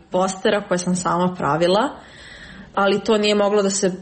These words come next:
održi zato što je to, sam ja neformalno ovako, a, malo na Instagramu prodavala, ali se nakupila, počela da se ta-, takozvani community pravi oko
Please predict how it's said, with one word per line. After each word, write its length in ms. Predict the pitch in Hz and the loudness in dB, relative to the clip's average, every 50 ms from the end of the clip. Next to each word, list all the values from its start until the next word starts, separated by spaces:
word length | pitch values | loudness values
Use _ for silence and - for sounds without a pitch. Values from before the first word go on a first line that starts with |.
| - - - - | -14 -12 -2 0
održi 480 | 190 180 180 - 190 185 185 196 220 214 | 2 2 2 2 2 0 2 2 2 2
zato 280 | 196 190 185 185 190 | 2 2 0 0 -2
što 200 | 185 185 - 185 | -4 -2 0 2
je 160 | 180 180 180 180 | 2 2 0 0
to, 320 | - 185 175 175 - - - | 0 0 2 0 -2 -6 -10
sam 240 | - - 196 175 175 | -6 -2 0 0 2
ja 120 | 175 180 | 2 2
neformalno 640 | 175 170 180 180 - 185 170 170 170 170 170 170 | 2 2 0 0 0 0 2 2 0 0 0 0
ovako, 500 | 170 165 170 170 175 - 175 170 170 170 190 196 196 - | 0 0 0 -2 -2 0 0 2 2 0 -2 -4 -8 -8
a, 360 | - 220 180 170 170 170 170 170 | -4 -2 0 2 2 2 2 2
malo 340 | 170 185 185 180 180 180 185 | 2 2 2 2 0 0 0
na 80 | 180 | 2
Instagramu 540 | 185 185 185 185 - 202 190 190 180 175 175 | 2 2 0 0 -2 -2 0 2 0 0 -2
prodavala, 720 | 175 - 185 180 175 175 165 180 190 190 220 233 247 269 - - - - - - - - - - - | -2 0 0 0 2 2 0 2 2 2 2 2 2 0 -2 -6 -12 -16 -18 -20 -20 -20 -20 -16 -6
ali 380 | - 208 226 247 240 247 254 254 | -2 -2 0 2 2 2 2 0
se 180 | 240 - - 208 | 0 0 0 2
nakupila, 680 | 202 190 190 185 - 233 - - 208 185 175 175 175 | 2 2 0 0 -2 -4 -2 0 2 2 2 2 2
počela 360 | - 196 185 185 - 190 175 | 0 -2 -2 0 0 0 2
da 100 | 175 175 | 2 2
se 360 | 175 175 - - 180 160 - - - | 0 0 0 0 0 0 -2 -4 -4
ta-, 280 | - 175 160 - - - - | -4 -4 -2 -4 -10 -16 -4
takozvani 500 | - 196 185 - 180 180 180 180 175 175 | -4 -2 2 2 4 4 4 4 2 2
community 640 | 180 - 190 185 180 175 165 - - - - 175 - | 2 2 4 4 4 4 2 0 -6 -8 -10 -6 -4
pravi 480 | - 165 151 160 160 175 196 240 254 | -2 0 2 2 2 2 2 2 0
oko 100 | 233 - | -2 -4